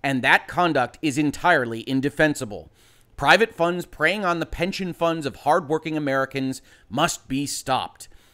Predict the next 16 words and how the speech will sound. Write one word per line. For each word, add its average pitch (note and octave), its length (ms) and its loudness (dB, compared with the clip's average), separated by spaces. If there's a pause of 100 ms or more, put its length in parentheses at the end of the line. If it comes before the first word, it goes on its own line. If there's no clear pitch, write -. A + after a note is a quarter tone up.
(180)
Private C#3+ 340 2
funds D3+ 240 0
engaging D3+ 560 -2
in A#2 120 -8
predatory F3 580 -2
short A3 380 -2
selling G#2+ 340 -6
to A#2 100 -16
the C3+ 80 -2
detriment F3 540 -4
of E3 180 -4
other D#3 240 0
investors F3+ 640 -2 (260)
must C3+ 380 -2
be B2+ 160 -4
stopped. - 540 -6